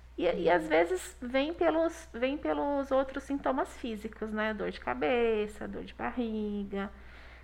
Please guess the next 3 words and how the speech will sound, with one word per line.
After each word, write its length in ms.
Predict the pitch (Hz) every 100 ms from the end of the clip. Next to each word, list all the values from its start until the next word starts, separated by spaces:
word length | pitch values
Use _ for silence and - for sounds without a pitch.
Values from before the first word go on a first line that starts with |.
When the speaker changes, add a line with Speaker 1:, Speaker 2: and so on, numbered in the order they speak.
| -
Speaker 1:
gastrite. 1200 | 202 214 - 240 240 214 208 202 202 208 - 202 196 - - - - - - - -
Speaker 2:
É, 300 | 175 156 139 170 - - - - -
é. 120 | -